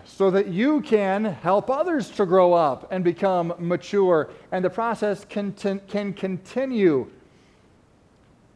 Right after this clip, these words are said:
This maturing process that happens within a local church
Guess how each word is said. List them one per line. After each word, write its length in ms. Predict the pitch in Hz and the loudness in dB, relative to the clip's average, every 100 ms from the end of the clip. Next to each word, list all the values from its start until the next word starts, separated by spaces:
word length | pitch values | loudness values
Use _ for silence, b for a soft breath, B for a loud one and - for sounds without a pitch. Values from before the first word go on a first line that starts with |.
| - | 0
This 260 | 233 254 | 2 2
maturing 560 | 214 190 - 240 240 214 | -2 -6 -2 0 0 -2
process 880 | - 220 240 - 208 165 143 - - - | -4 -4 -4 -4 -2 -2 -4 -8 -20 -8
that 140 | 170 | -6
happens 420 | 165 233 233 185 156 | -4 -4 -4 -4 -4
within 220 | 160 208 | -4 -2
a 40 | |
local 340 | 175 226 214 185 | 0 0 0 -4
church 520 | - 247 202 - | 0 2 2 -2